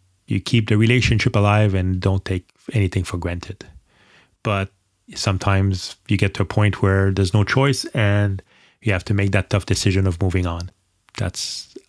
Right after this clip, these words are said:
sadly, uh, one part that happens, but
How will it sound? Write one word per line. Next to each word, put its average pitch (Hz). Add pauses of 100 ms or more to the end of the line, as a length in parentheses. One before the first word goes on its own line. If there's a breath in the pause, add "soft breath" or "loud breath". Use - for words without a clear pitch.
(160)
sadly, 98
uh, 90 (220)
one 101
part 101 (140)
that 95
happens, 107
but -